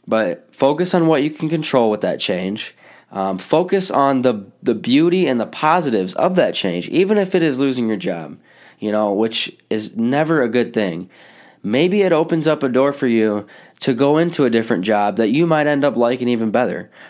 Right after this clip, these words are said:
Or, you know, y-, y-, you gotta look at the change, um, at face value, but also you need to look at the change as an opportunity. You know, don't look at it as a stressor, but more as an opportunity. Attack that opportunity,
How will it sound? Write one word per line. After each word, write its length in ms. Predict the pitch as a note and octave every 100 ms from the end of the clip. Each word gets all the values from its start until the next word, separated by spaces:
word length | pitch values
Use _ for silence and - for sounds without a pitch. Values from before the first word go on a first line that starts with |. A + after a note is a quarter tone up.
| _
Or, 520 | G#2+ A2+ A2 G#2+ G#2+
you 120 | A2+
know, 320 | A2+ G#2 F#2+ - - _ _
y-, 180 | - F2+
y-, 200 | - A#2+ -
you 120 | C3+
gotta 240 | C#3+ E3+ F3+
look 240 | D#3 D#3+
at 100 | D#3+
the 80 | B2
change, 680 | A#2 C3 B2 B2 A2+ - - _ -
um, 260 | G2+ G2+
at 140 | G#2 -
face 280 | C#3 D#3+
value, 480 | D#3+ G#2 G2 G2 G2 - - -
but 240 | - B2 C3
also 380 | B2+ F#3+ G3 C#3+
you 180 | A#2+
need 180 | B2 F3
to 80 | F3
look 200 | C#3+ B2+
at 80 | C3
the 80 | A2+
change 360 | - A#2+ A2+
as 200 | G2 A2+
an 140 | A#2 -
opportunity. 1080 | A#2+ C#3 A2 - - C#3+ C3+ F#2+ D#2+ E2 - - - -
You 140 | G#2
know, 220 | G2+ F#2+
don't 320 | - B2 F3 D#3
look 160 | E3
at 120 | D#3
it 220 | B2+ A#2 -
as 240 | - A2+
a 40 | F#2
stressor, 680 | - - E3 F#3 F2 F2+ F#2 _
but 160 | - A#2
more 260 | A#2 C#3 C3+
as 160 | B2+
an 120 | A2+
opportunity. 720 | - A2+ A2+ G#2+ - C3 A#2
Attack 480 | F2+ G#2 - D3 D3
that 160 | D3 G#2+
opportunity, 760 | G#2 G#2+ G#2+ A2+ G#2 G2 F#2+